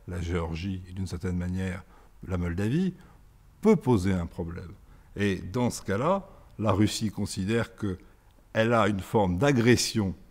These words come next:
à ses frontières qui fait qu'il y a une volonté de maintenir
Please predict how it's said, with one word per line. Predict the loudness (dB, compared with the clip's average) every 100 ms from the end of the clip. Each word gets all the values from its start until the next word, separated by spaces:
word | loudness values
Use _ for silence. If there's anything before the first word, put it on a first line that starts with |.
| -20 _ -20 -20 -20 -20 -20 -20 -20 -20 -20 -20 -20 -20 -20 -20 -20 -20 -20 _ -2
à | 0
ses | 2
frontières | -2 -2 -6 -4 -2 -2 -4 -10 -20 -20 -20 -20 -20 -20 -20
qui | -10 -6
fait | -2 -2
qu'il | -2 -2
y | -2
a | -2 -2
une | -2 0
volonté | 4 4 4 2 0 2
de | 2
maintenir | 4 2 0 -2 -2 0 -2 -4